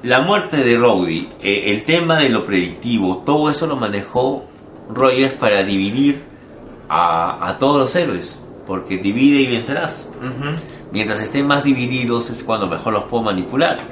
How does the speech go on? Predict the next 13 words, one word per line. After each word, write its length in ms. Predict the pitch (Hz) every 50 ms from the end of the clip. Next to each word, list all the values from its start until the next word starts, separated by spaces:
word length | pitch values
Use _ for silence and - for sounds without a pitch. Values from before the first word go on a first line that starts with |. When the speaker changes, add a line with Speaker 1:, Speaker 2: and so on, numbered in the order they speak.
| - - - - - - - - - - - - - -
Speaker 1:
Y 120 | - 117
Sam 300 | 113 - 165 160 165 165
Wilson, 520 | 170 185 185 180 139 - 156 147 147 147 143 - - - - - -
el 240 | 90 90 78 73 82
negro, 420 | 123 139 127 107 92 85 87 87 - - - - - - - - - - - - - - - - - - - - - 76
¿no? 140 | 87 87 78 - - - - -
Este, 680 | - 92 87 85 82 - - - - - - 82 90 104
es 100 | 117 -
el 100 | 160 147
que 80 | 131 131
se 140 | 127 - 139
da 160 | 131 135 135
cuenta. 580 | 196 226 247 240 160 - 107 95 90 - -